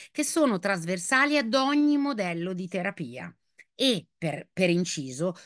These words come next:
sono, e qui anche qui spoilero, attaccamento e relazione terapeutica o alleanza terapeutica. Bene, li ritroviamo in tutti gli approcci e sono trasversali ad ogni modello di psicoterapia.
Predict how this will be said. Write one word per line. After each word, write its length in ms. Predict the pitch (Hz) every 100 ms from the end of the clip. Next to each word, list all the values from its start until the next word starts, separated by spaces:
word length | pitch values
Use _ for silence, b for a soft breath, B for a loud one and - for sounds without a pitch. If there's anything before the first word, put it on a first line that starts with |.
| B
sono, 500 | - 277 202 143 139 _ _ _ _ _
e 220 | - 151 - 147 151
qui 160 | - 160
anche 240 | 139 156
qui 160 | 170 156
spoilero, 640 | - 175 160 160 180 214 B B
attaccamento 1000 | - 277 302 302 311 254 190 202 269 -
e 260 | 202 214 214
relazione 600 | 226 247 254 240 208 170
terapeutica 840 | 175 208 214 151 90 - 170 208 -
o 200 | 208 -
alleanza 580 | 208 226 220 156 147 165
terapeutica. 640 | 151 165 147 101 117 165
Bene, 520 | 175 226 175 143 127 b b b b -
li 180 | 220
ritroviamo 680 | 247 233 240 254 233 185 165 -
in 280 | 190 170 170
tutti 380 | 269 277 180 143
gli 80 |
approcci 640 | 139 - 127 - - - _
e 140 | 254 262
sono 580 | - 302 277 196 165
trasversali 920 | - 180 175 190 233 - 277 262 277 285
ad 100 | 240
ogni 340 | 185 175 202
modello 460 | 214 214 156 147 156
di 140 | 175
psicoterapia. 920 | - 175 185 190 180 180 - 156 160